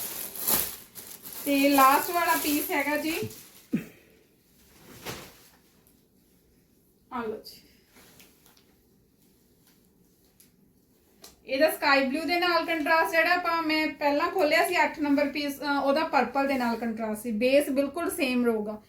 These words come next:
ਬਲੈਕਿਸ਼ ਕਾਫੀ ਜਿਹਾ ਬੇਸ ਆ, ਬਹੁਤ ਪਿਆਰਾ। ਉੱਪਰ ਬਹੁਤ ਸੋਹਣੀ ਥ੍ਰੀ ਡੀ ਪ੍ਰਿੰਟਿੰਗ ਹੋਈ ਹੋਈ ਆ, ਤੇ ਨਾਲ ਇਹਦਾ ਵੀ ਸੇਮ ਦੁਪੱਟਾ ਆ ਰਿਹਾ ਜੀ।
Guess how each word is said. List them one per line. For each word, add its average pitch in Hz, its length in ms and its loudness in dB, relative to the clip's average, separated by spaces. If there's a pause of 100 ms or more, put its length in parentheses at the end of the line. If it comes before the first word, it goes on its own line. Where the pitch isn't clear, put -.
(340)
ਬਲੈਕਿਸ਼ 269 560 4
ਕਾਫੀ 294 320 4
ਜਿਹਾ 311 180 2
ਬੇਸ 277 320 2
ਆ, 330 100 2
ਬਹੁਤ 277 380 6
ਪਿਆਰਾ। 302 260 4
ਉੱਪਰ 311 360 2 (400)
ਬਹੁਤ 277 360 2
ਸੋਹਣੀ 320 320 0
ਥ੍ਰੀ 294 240 -2
ਡੀ 349 120 -2
ਪ੍ਰਿੰਟਿੰਗ 294 480 0
ਹੋਈ 320 200 -2
ਹੋਈ 339 180 0
ਆ, 349 120 0 (400)
ਤੇ 302 100 0
ਨਾਲ 294 340 6
ਇਹਦਾ 302 240 2
ਵੀ 392 180 0
ਸੇਮ 359 340 0
ਦੁਪੱਟਾ 277 380 -4
ਆ 220 160 0
ਰਿਹਾ 214 160 2
ਜੀ। 208 160 -10